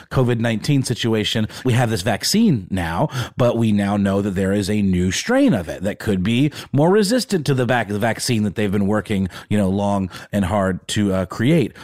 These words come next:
for the one that we knew about. So this isn't exactly the same as mutating. I mean, it is, I guess, Ben, right? Like, is becoming resistant to antibiotics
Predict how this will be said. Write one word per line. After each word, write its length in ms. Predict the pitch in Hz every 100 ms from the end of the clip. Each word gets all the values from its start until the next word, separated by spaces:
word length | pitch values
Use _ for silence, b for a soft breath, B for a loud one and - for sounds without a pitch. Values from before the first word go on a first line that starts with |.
| B
for 440 | - 170 135 101 92
the 140 | 107
one 200 | 107 104
that 80 | 101
we 140 | 113
knew 200 | 131 185
about. 360 | 160 95 82 -
So 100 | 131
this 140 | 151
isn't 180 | 190 190
exactly 320 | 156 147 147
the 80 | 135
same 240 | - 139 110
as 100 | 101
mutating. 600 | 131 151 - 113 107 113
I 40 |
mean, 160 | 190 247
it 80 |
is, 140 | 320 185
I 80 | 117
guess, 260 | 202 240
Ben, 260 | - 120 113
right? 220 | 131 180 B B
Like, 180 | 143 143
is 120 | 151
becoming 500 | 131 143 165 175 165 - 135
resistant 560 | 127 117 143 165 151
to 80 | 139
antibiotics 680 | 135 127 127 120 139 156